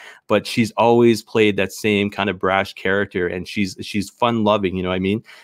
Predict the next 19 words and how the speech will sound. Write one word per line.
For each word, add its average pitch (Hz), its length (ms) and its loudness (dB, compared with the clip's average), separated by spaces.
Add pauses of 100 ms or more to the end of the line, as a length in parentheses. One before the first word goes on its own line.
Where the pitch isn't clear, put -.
(120)
Uh, 87 200 -2
and 98 100 -6
she's 110 160 -4
kinda, 113 220 0
like, 101 240 0
old 107 240 0
school, 92 200 0
where 92 100 -2
she - 160 -16
just 104 180 -10
kinda 104 180 0
does 98 280 0
whatever 95 160 0
the 92 80 -2
heck 101 120 -2
she - 120 -8
wants 90 320 -4
to. - 160 -8 (340)
But 110 460 0